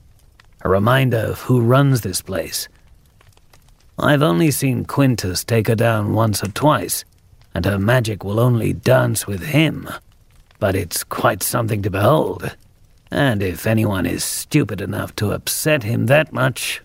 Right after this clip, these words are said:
well, they don't end up as lucky as our big friend outside." He gave Sapphira a subtle salute.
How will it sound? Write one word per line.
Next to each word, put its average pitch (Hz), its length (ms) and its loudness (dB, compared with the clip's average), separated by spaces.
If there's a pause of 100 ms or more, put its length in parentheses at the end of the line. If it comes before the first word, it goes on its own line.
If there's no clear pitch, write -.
(100)
well, - 500 0 (760)
they 87 120 0
don't 113 300 2
end 113 240 2
up 113 160 0
as 104 180 -2
lucky 113 360 2
as 107 140 -2
our 101 220 -2
big 107 380 -6
friend 123 420 2
outside." 110 880 -2 (1600)
He 139 100 2
gave 139 260 4
Sapphira 123 580 2
a 113 100 -6
subtle 120 420 0
salute. 131 480 0